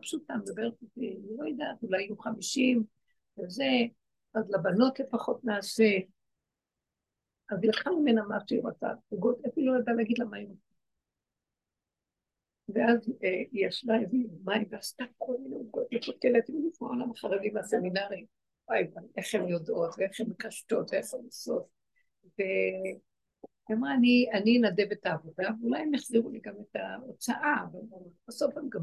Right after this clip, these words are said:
לא יחזירו את ההוצאה, כלום, אבל היא אומרת שבאתי עם כל הזה, הם היו המונים, כאילו,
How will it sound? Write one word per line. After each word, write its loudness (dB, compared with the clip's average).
לא -8
יחזירו -12
את -14
ההוצאה, -12
כלום, -2
אבל -4
היא -6
אומרת 0
שבאתי -2
עם 0
כל 2
הזה, -4
הם 2
היו 0
המונים, 2
כאילו, 0